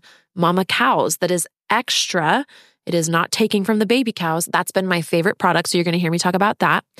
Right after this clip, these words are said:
I've been able to take less caffeine. I still drink coffee right now, but I've been able to not need it every day and not, definitely not, like, two cups a day,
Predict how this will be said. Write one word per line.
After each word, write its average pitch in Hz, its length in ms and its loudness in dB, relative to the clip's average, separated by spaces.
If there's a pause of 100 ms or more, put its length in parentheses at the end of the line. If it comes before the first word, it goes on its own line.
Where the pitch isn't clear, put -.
(500)
I've 226 160 2
been 269 140 0
able 240 220 2
to 214 420 0
take - 240 -2
less 185 400 0
caffeine. 285 440 0
I 220 120 0
still 233 260 0
drink 185 440 -2
coffee 269 520 0 (420)
right 240 220 2
now, 240 380 0
but 247 260 4
I've 202 140 0
been 202 160 0
able 208 240 0
to 196 280 -2
not 175 300 0 (160)
need 170 500 0
it 180 220 0 (140)
every 170 340 2
day 302 420 2
and 196 220 0
not, 175 260 0
definitely 180 460 0
not, 160 320 0
like, 151 300 -4
two 165 260 0
cups - 400 -2
a 240 40 -2
day, 269 300 0